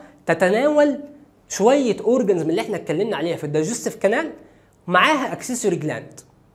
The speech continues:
يعني ايه؟ يعني انت عندك ثلاث انواع او ثلاث مراحل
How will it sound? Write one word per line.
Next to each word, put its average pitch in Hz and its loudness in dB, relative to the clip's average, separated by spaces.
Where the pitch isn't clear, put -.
يعني 226 0
ايه؟ 139 -6
يعني 202 4
انت 349 2
عندك 262 0
ثلاث 247 0
انواع 185 0
او 160 -2
ثلاث 226 0
مراحل 233 -4